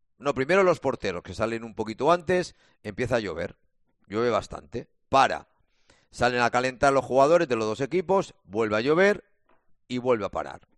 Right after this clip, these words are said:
Y bu-, yo sigo mirando el móvil por si hay alguna notificación o algo, no pasa nada.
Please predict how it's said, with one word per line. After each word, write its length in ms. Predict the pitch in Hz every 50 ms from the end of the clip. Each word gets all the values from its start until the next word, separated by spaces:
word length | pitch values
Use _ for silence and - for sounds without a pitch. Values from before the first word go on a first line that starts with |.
| _ _ _ _ _ _ _ _ _ -
Y 420 | 135 139 139 139 139 139 139 - - - _ _ _ - _ _ _ _ _ _ -
bu-, 200 | 87 101 - -
yo 160 | 92 107 110
sigo 280 | - - 107 92 101 101
mirando 500 | 104 113 135 143 139 131 110 95 85 - -
el 160 | 92 98 107
móvil 340 | 131 160 170 151 131 104 95
por 160 | - 92 87
si 120 | - - 92
hay 100 | 95 98
alguna 840 | 95 92 90 95 98 95 92 92 92 90 90 90 90 90 90 90 - 92
notificación 640 | 95 95 - 92 - 98 - 95 90 98 107 113
o 100 | 143 180
algo, 400 | 190 190 196 202 202 196 - - _ _ _ _ _ _ _ -
no 160 | 95 113 113
pasa 260 | 107 98 92 95 85
nada. 300 | - - - 82 95 -